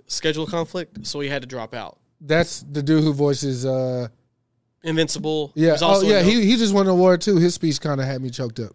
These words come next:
Speaker 2: He just won something for,
Speaker 1: But, um,
Speaker 2: for the movie, uh, cra-, uh, not the movie, the, uh, the Netflix with, um,
Speaker 1: Beef.
Speaker 2: Yeah, Beef. He just won for Beef, yeah.
Speaker 1: Yeah, he killed that shit. But,
Speaker 2: I didn't
Speaker 1: um,
Speaker 2: see it, but I gotta check that out.
Speaker 1: but, uh, yeah, he,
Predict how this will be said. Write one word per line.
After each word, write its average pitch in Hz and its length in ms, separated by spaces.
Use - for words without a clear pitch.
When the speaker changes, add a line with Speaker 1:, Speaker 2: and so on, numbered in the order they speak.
Speaker 2:
He 143 60
just 143 180
won 127 140
something 117 320
for, 175 120
Speaker 1:
But, 185 140
um, 165 360
Speaker 2:
for 165 80
the 160 80
movie, 160 420
uh, 143 160
cra-, 170 260
uh, 147 380
not 151 160
the 113 60
movie, 107 240
the, 143 240
uh, 139 140
the 139 100
Netflix 156 600
with, 147 280
um, 127 500
Speaker 1:
Beef. 170 400
Speaker 2:
Yeah, 139 200
Beef. 127 280
He 143 80
just 135 200
won 127 160
for 123 100
Beef, 117 280
yeah. 117 180
Speaker 1:
Yeah, 151 160
he 143 140
killed 147 220
that 127 100
shit. - 280
But, 170 160
Speaker 2:
I - 20
didn't 175 120
Speaker 1:
um, - 80
Speaker 2:
see 113 60
it, 101 80
but 104 80
I 107 80
gotta 104 200
check 101 200
that 98 120
out. 147 200
Speaker 1:
but, 165 180
uh, 131 500
yeah, 165 260
he, 160 280